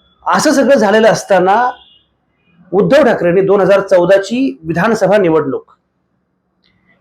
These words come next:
ही चक्क मोदी लाट असताना भाजपच्या विरोधामध्ये लढवली. लोकांना आश्चर्य वाटलं की, "अहो, तुमच्याकडे बाळासाहेब नाहीयेत, बाळासाहेबांच्या पश्चात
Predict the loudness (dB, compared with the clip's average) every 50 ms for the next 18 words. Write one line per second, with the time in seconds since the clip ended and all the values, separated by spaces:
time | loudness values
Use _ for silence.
0 | _ -4 -4 -4 -2 -2 -6 -6 -6 -8 _ -2 0 0 2 0 -2 -6 -10 _
1 | _ _ _ _ _ -10 -4 -2 0 0 0 2 2 2 2 0 0 -4 -6 -10
2 | -6 -2 0 0 0 0 -2 -4 -6 -12 _ _ _ _ _ _ _ -14 -10 -6
3 | -4 -2 -2 0 0 -2 0 0 -2 0 2 0 2 2 2 0 0 0 -2 -2
4 | -4 -6 -8 -14 -20 -20 _ _ _ _ _ _ _ _ _ _ _ _ _ _
5 | _ _ _ _ _ _ _ -6 -4 -2 0 0 0 0 -2 -2 -2 0 0 0
6 | 0 -2 -2 -4 -4 -2 -2 -2 -2 -2 -2 -4 -2 -2 0 0 0 0 2 2
7 | 2 2 2 0 0 2 2 0 0 0 -2 -4 -6 -14 _ _ _ _ _ _
8 | -6 -2 0 0 2 2 2 0 0 0 0 0 0 0 0 0 -2 -4 -2 -2
9 | 0 0 0